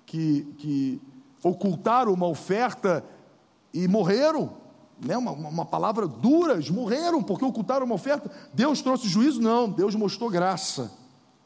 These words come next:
Deus não permitiu que eles continuassem mentindo e mentindo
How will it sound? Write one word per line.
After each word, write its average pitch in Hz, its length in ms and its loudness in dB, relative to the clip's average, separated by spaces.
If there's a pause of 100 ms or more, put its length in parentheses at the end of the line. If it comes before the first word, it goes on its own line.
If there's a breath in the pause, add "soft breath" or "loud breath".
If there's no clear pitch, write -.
(260)
Deus 165 200 0
não 190 100 0
permitiu 185 420 -2
que 202 80 -4
eles 196 160 -2
continuassem 180 760 -2
mentindo 202 580 -4
e 160 40 -2
mentindo 220 580 -4